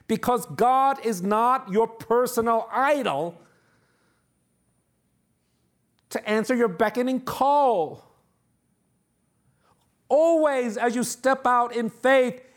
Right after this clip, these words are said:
it has a greater purpose, and it always around,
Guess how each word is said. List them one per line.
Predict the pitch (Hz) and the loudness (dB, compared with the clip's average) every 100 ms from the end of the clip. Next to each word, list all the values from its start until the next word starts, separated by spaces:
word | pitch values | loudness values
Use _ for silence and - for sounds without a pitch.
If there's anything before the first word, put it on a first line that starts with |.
| - | -2
it | 240 | -2
has | - - 262 277 262 | 0 -2 0 2 0
a | 262 | -2
greater | 170 196 247 262 247 | 0 0 2 2 0
purpose, | 247 - 254 254 247 240 - - | -2 -2 -2 2 0 0 -12 -6
and | 190 | -2
it | 233 | -2
always | - 247 285 277 254 214 | 2 2 4 2 0 -2
around, | 220 226 240 240 240 196 208 | 0 0 0 0 -4 -6 -10